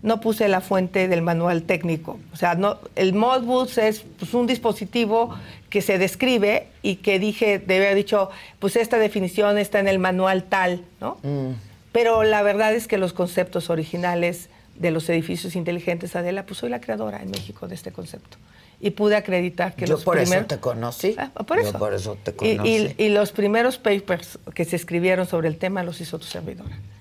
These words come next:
Speaker 1: Se lo acredité a la unam y estoy esperando, eh, a diferencia de Claudia, que sí se copió páginas completas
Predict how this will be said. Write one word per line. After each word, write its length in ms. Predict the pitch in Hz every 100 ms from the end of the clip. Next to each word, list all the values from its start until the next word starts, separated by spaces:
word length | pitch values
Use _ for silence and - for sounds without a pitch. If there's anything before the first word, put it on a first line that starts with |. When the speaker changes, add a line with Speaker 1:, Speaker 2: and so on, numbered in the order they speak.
| - - -
Speaker 1:
Se 180 | - 175
lo 80 | 165
acredité 380 | 165 170 165 185
a 40 |
la 120 | 185
unam 320 | 190 208 233 262
y 80 | 185
estoy 240 | 170 180
esperando, 640 | 190 - 170 165 160 165 170 - - - - -
eh, 500 | 175 160 156 156 - - - -
a 120 | 185
diferencia 420 | 170 180 175 170
de 120 | 220 254
Claudia, 360 | 214 196 226
que 120 | 226
sí 180 | 170 175
se 220 | 165 185
copió 480 | 180 - 175 170 - - - - - - -
páginas 480 | 165 170 175 170 170
completas 640 | 170 170 165 180 190 -